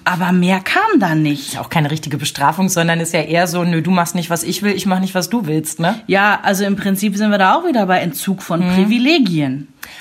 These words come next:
Speaker 2: Also ich kenne, äh, Fernseh- oder Spielkonsoleverbot. Ich
Speaker 1: Ja.
Speaker 2: hatte irgendwann so einen Sega, den, weiß ich nicht, als ich so dreizehn oder vierzehn war.
Speaker 1: Ja.
Speaker 2: Und, äh, wenn ich Mist gebaut hatte, dann wurde das Ding halt einkassiert.
Speaker 1: Mhm.
Speaker 2: Und, äh, ich hab schon meine Grenzen ausgetestet. Also ich war in meiner Pubertät, finde ich, echt anstrengend.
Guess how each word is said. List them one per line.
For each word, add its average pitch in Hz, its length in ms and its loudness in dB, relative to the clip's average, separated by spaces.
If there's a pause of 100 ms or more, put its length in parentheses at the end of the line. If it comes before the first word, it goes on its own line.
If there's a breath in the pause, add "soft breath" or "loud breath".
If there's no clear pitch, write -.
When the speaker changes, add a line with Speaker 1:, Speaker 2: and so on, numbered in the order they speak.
Speaker 2:
Also 185 160 -2
ich 220 180 -6
kenne, 247 440 2
äh, 180 240 2
Fernseh- 226 640 0
oder 170 200 0
Spielkonsoleverbot. 269 1040 -4 (240)
Ich 165 100 -4
Speaker 1:
Ja. 175 80 2
Speaker 2:
hatte 196 140 -2
irgendwann 202 400 0
so 190 80 -2
einen 175 120 0
Sega, 196 380 0 (280)
den, 185 460 0
weiß 139 140 -4
ich 156 40 -2
nicht, 147 80 0
als - 140 -8
ich 135 60 -10
so 139 60 -8
dreizehn 160 380 -4
oder 147 140 -4
vierzehn 214 340 -2
war. 240 160 0 (280 loud breath)
Speaker 1:
Ja. 139 340 -2
Speaker 2:
Und, 175 360 0
äh, 165 240 2
wenn 160 100 2
ich 160 120 -4
Mist 165 220 0
gebaut 185 280 0
hatte, 202 200 0
dann 175 360 0
wurde 175 200 0
das 170 100 -2
Ding 175 160 2
halt 170 140 2
einkassiert. 143 640 -2 (160 loud breath)
Speaker 1:
Mhm. 160 300 2 (100)
Speaker 2:
Und, 170 260 2
äh, - 180 -2
ich - 120 -4
hab - 100 -4
schon 170 180 0
meine 120 180 0
Grenzen 117 340 -2
ausgetestet. - 640 -4
Also 143 160 0
ich 143 140 -6
war 147 60 2
in 151 60 2
meiner 139 200 0
Pubertät, 147 440 -2
finde 147 280 0
ich, - 320 -4
echt - 260 -6
anstrengend. 175 640 0